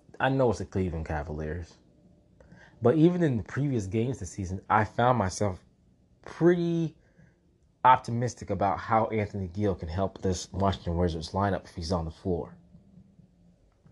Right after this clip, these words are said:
He just does all those things well. He's not an elite defender. He's just where he's supposed to be. He's fundamentally sound. And what's impressive about him being fundamentally sound is Anthony Gill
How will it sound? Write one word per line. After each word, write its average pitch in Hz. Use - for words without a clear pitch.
He 139
just 123
does 135
all 120
those 107
things 90
well. 101
He's 135
not 160
an 110
elite 98
defender. 82
He's 147
just 135
where 123
he's 120
supposed 117
to 95
be. 85
He's 123
fundamentally 117
sound. 85
And 107
what's 117
impressive 113
about 95
him 95
being 92
fundamentally 90
sound 113
is 90
Anthony 139
Gill 104